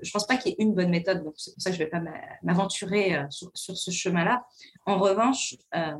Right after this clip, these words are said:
je, je pense qu'on est de très bons conseils pour soi. Souvent, euh, quand un, quand un ami vous demande un regard sur vous, vous êtes capable de, de l'aider, de lui donner un avis, de lui donner une direction. Et je pense que cette posture d'ami, on la prend pas assez souvent avec nous,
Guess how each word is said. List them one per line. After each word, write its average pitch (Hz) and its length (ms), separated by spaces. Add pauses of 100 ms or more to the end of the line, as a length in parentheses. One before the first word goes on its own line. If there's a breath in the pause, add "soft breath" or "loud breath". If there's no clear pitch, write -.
(880)
je, - 200 (500)
je 180 140
pense 262 240
qu'on 208 100
est 190 80
de 170 80
très 285 260
bons 269 140
conseils 214 400
pour 175 100
soi. - 280 (420 soft breath)
Souvent, 254 540 (180)
euh, 180 120
quand 185 220
un, 170 220
quand 175 160
un 175 140
ami 240 340
vous 190 80
demande 196 280
un 175 60
regard 175 320
sur 165 200
vous, 220 180
vous 175 120
êtes 170 120
capable 170 420 (520)
de, 156 260
de 151 120
l'aider, 165 360
de 143 60
lui 143 80
donner 147 180
un 139 120
avis, 160 300
de 139 120
lui 139 120
donner 143 240
une 143 100
direction. 151 460 (340 loud breath)
Et 185 60
je 185 80
pense 240 160
que 226 60
cette 185 160
posture 214 320
d'ami, 190 340
on 269 60
la 156 120
prend 175 200
pas 247 160
assez 208 160
souvent 190 300
avec 156 260
nous, 233 180